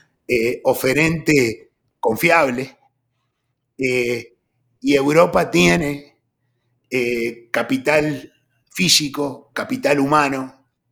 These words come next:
tecnología de vanguardia que justamente América Latina necesita para dar ese salto cualitativo en materia de sofisticación. Ha sido una tremenda frustración que en el año dos mil veinte se culminaran las negociaciones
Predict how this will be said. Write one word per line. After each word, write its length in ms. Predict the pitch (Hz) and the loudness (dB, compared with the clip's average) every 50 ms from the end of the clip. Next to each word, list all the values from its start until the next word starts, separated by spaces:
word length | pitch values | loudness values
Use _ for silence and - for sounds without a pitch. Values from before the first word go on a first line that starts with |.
| _ _ | _ _
tecnología 720 | - 127 127 123 123 123 123 123 117 - 156 165 156 147 | -8 -8 -6 -4 -2 0 2 2 2 2 2 2 4 4
de 100 | 147 139 | 4 4
vanguardia 600 | 135 131 127 123 127 139 139 135 135 135 131 127 | 2 2 0 0 2 2 2 2 2 0 -2 -4
que 100 | 120 120 | -4 -8
justamente 600 | - - 151 139 123 - 139 135 131 131 131 131 127 | -8 -6 -8 -8 -4 -4 -2 -2 0 -2 0 0 -2
América 360 | 123 127 123 123 113 120 120 | -2 -2 -2 -4 -4 -4 -4
Latina 480 | 120 113 113 110 - 123 123 120 120 120 | -2 -4 -4 -6 -6 -6 -6 -4 -4 -4
necesita 680 | 117 113 107 - 110 110 - 123 117 110 127 117 - | -4 -4 -4 -6 -6 -6 -6 -8 -6 -4 -4 -4 -2
para 220 | - 117 117 113 117 | 0 -2 0 0 0
dar 280 | 123 123 120 - - - - _ _ _ _ _ _ _ - | 0 0 -2 -2 -6 -12 -18 _ _ _ _ _ _ _ -4
ese 260 | - 120 - - 113 | -2 -2 0 0 -2
salto 420 | - - 127 131 131 131 - 120 | 0 0 0 0 0 2 0 2
cualitativo 760 | - 127 120 117 117 107 110 107 104 - 117 113 110 110 107 - - - - - _ _ _ - | 2 2 0 0 0 0 0 0 2 4 4 4 4 4 2 -2 -12 -20 -20 -20 _ _ _ -2
en 100 | 139 127 | -2 0
materia 440 | 117 123 113 120 123 120 117 113 | 0 0 0 0 0 2 2 2
de 80 | 110 107 | 2 0
sofisticación. 800 | 104 107 98 - 101 - - 104 - 101 - - 95 - - - _ _ _ _ _ _ _ _ _ _ _ _ _ _ _ - | 0 -2 -4 -6 -6 -8 -6 -4 -4 -2 -2 -2 -4 -6 -8 -14 _ _ _ _ _ _ _ _ _ _ _ _ _ _ _ 0
Ha 120 | - 202 | 2 2
sido 380 | 196 - - 214 214 214 208 202 | 2 2 0 0 2 4 4 6
una 380 | 185 180 165 156 151 143 - - | 6 4 4 2 2 0 -2 -2
tremenda 580 | - 139 147 165 196 202 190 185 180 156 151 | 0 2 2 4 4 4 4 4 2 2 0
frustración 800 | - - 127 113 - 123 117 - - 165 147 147 143 131 117 - - _ _ _ _ _ _ _ _ _ _ _ _ _ _ _ | 0 0 -2 0 0 0 0 2 2 2 2 2 2 0 -2 -6 -10 _ _ _ _ _ _ _ _ _ _ _ _ _ _ _
que 100 | - 131 | -2 0
en 60 | 123 | 0
el 100 | 123 131 135 | 2 2 2
año 240 | 147 160 156 147 143 | 2 2 2 2 2
dos 140 | 135 131 | 2 2
mil 220 | 139 143 139 139 135 | 2 2 2 2 2
veinte 320 | 139 151 160 147 156 151 | 2 2 0 0 0 0
se 240 | 143 - 135 127 - | 2 2 0 -2 -4
culminaran 840 | - - - 131 127 123 127 123 120 123 131 147 156 156 160 151 143 | -8 -8 -4 -2 0 0 0 0 2 2 2 2 2 2 2 2 0
las 120 | 131 120 | 0 0
negociaciones 880 | 120 123 120 120 110 - 123 110 - 143 143 143 147 139 127 - - - | 0 2 2 2 4 4 2 2 2 2 2 2 2 0 0 -2 -4 -10